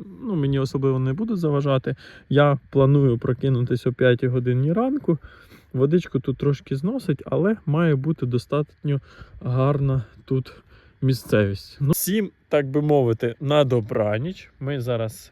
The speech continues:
виспимося, прик-, і завтра будемо пробувати ловити плотву. Тому, е, рибачимо, друзі, рибачимо.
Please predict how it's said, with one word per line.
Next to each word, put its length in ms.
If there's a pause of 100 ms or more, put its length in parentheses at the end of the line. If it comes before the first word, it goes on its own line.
виспимося, 840
прик-, 300
і 40
завтра 440
будемо 280
пробувати 500
ловити 460
плотву. 600 (120)
Тому, 300 (800)
е, 300 (240)
рибачимо, 680
друзі, 340 (100)
рибачимо. 680